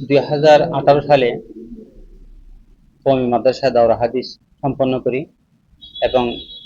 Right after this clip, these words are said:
দাওরা হাসান ইনস্টিটিউট থেকে, ইউনিভার্সিটি থেকে আমি ইসলামিক স্টাডিজ নিয়ে মাস্টার্স করি এবং আমি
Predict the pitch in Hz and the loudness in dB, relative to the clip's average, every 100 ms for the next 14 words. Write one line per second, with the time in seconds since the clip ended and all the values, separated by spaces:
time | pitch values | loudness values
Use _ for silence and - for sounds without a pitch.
0 | - - 123 120 117 117 135 123 - - | -20 0 2 4 0 -2 -6 -6 -10 -12
1 | - 123 117 135 120 - 123 120 117 - | -6 -6 -4 -6 -6 -6 -6 -2 -4 -6
2 | _ 127 127 120 - 135 127 120 117 120 | _ -2 0 -2 -8 -6 -4 -4 -4 -4
3 | - 127 127 123 - - - - 151 123 | -4 -4 -2 -4 -2 -4 -4 -12 -8 -6
4 | 117 - _ _ _ _ _ 117 113 123 | -6 -8 _ _ _ _ _ -10 -4 -4
5 | 135 139 139 220 _ _ _ _ - _ | -4 -4 -4 -6 _ _ _ _ -20 _
6 | _ _ _ _ _ - 123 127 123 127 | _ _ _ _ _ -4 -2 0 -2 -2
7 | 127 139 | -4 -8